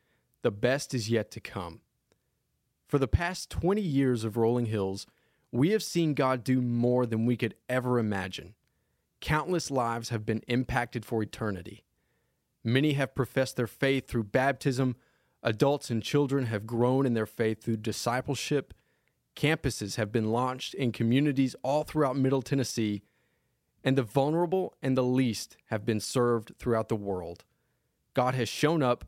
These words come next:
time and time again, and now we faithfully look ahead to what is next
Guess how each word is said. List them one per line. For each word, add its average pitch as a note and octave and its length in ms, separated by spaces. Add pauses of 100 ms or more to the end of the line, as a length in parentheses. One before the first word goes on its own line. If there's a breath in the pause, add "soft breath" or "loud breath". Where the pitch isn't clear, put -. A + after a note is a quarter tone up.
(220)
time D3+ 380
and D#3+ 100
time C#3 260
again, G#2 460 (560)
and A2+ 220
now B2 240
we B2 160
faithfully C#3+ 640
look C#3 240
ahead G#2 400
to A#2+ 100
what G#2+ 240
is G2+ 160
next G#2 600